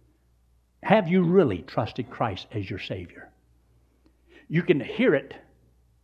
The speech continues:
for years, but did you really hear it? Do you really understand? If you don't trust Christ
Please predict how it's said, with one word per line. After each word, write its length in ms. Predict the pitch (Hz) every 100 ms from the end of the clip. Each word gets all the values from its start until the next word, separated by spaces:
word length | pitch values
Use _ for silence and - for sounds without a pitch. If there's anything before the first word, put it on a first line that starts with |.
| _ _ _ _ _ _ _ _ _
for 80 | 123
years, 560 | 135 151 85 - - - _ _ _ _ _ _ _ _ _ _
but 100 | 139
did 160 | 160 143
you 80 | 226
really 280 | 285 330 208
hear 180 | 156 82
it? 240 | - - - _ _ _ _ _ _ _ -
Do 80 | 175
you 140 | 226
really 240 | 311 302
understand? 760 | 277 226 190 - 165 101 78 - _ _ _ _ _ _ _ _ _ _ _
If 240 | 185 190 160
you 220 | 254 269
don't 420 | 139 233 233 -
trust 320 | 240 208 -
Christ 440 | - 170 92 -